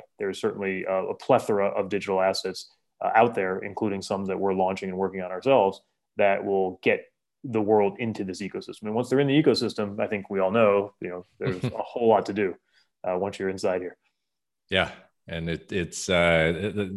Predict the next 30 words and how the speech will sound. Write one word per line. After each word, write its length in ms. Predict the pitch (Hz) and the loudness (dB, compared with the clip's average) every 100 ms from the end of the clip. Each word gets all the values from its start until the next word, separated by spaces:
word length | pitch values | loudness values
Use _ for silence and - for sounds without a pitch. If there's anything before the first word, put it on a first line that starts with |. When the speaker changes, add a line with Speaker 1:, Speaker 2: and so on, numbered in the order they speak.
| 87 | -4
Speaker 2:
that's 200 | 98 107 117 | 2 2 4
what 100 | 110 | 4
is 180 | 110 | 4
great 240 | 85 95 82 | 2 0 0
about 200 | 82 80 | -2 -8
crypto, 420 | - - 78 80 | -10 -6 -6 0
or 200 | 101 85 | 2 2
crypto 580 | - - 87 - 78 76 - | 2 -2 0 -2 -2 -4 -8
is 240 | 85 71 | -8 -8
just 340 | - 87 - _ | -4 -4 -4 _
y-, 220 | 107 95 92 | -10 -10 0
anybody 360 | 120 101 85 82 | 2 4 4 2
can 140 | 90 | -2
pretty 180 | 92 85 | -6 -4
much 380 | 82 78 - - _ _ _ _ _ - | -4 -4 -8 -16 _ _ _ _ _ -12
s-, 240 | - - | -10 -10
you 140 | - 85 | -6 -4
know, 120 | 78 82 | -4 -4
take 260 | - 98 - | 0 0 2
their 120 | 87 | 0
strength 420 | - 98 92 80 | 0 0 0 0
and 100 | 80 | -4
apply 300 | 78 - 104 | -4 -2 -2
it, 140 | 78 | -2
which 260 | 92 82 - | -4 -6 -4
you 100 | 110 | -2
guys 280 | 98 76 71 | 0 0 0
are 280 | 76 80 87 | -2 0 0
taking 360 | - 80 82 | -2 -4 -4
your 460 | 76 78 78 78 | -2 -2 0 -2